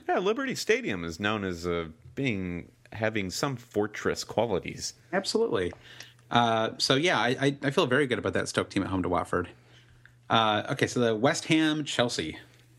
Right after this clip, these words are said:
Speaker 2: The
Speaker 1: All right.
Speaker 2: final ten o'clock fixture.
Speaker 1: So, no, how you feeling about Payet in this?
Speaker 2: I feel good. I mean, I feel <laughs> fine. Uh, I mean, you know the West, the way West Ham have been playing these top teams. It's, um,
Speaker 1: Yeah.
Speaker 2: they sit back and then they try to get some points on the counter. And,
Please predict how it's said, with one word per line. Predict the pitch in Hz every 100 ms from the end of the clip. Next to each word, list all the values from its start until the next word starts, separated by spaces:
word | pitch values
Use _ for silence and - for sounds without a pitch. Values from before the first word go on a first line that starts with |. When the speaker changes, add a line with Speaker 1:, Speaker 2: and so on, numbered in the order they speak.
| _ -
Speaker 2:
The | 90
Speaker 1:
All |
right. | 95
Speaker 2:
final | 101 95
ten | - 120
o'clock | - 101 90 -
fixture. | - - - -
Speaker 1:
So, | - 110 101
no, | 92 113 113 - - - - -
how | 117
you | 120
feeling | 120 123
about | 104 92 -
Payet | 95 78 73
in | 76
this? | 73 - - - - - - - - - -
Speaker 2:
I | 269
feel | 330
good. | 156 120 190 240 - -
I |
mean, | 165 170
I |
feel | 175 226
<laughs> | - 113 - -
fine. | 127 165 160 - - -
Uh, | 123 147 143 139
I | 160
mean, | 165
you | 185
know | 233
the |
West, | 160 123 -
the | - 127
way | 123
West | 117 113 -
Ham | 120
have | 110
been | 110 101
playing | 123 117
these | 107
top | - 110 -
teams. | 123 139 98 104
It's, | 104 - -
um, | 113 101 98 101 95 - -
Speaker 1:
Yeah. | - 90 127
Speaker 2:
they | 127
sit | - 139
back | 113 120 131
and | 117
then | 107
they | 110
try | -
to | 110
get | 113 113
some | 113 107
points | 107 - 107
on | 123
the | 113
counter. | - 101 139 151
And, | 98 92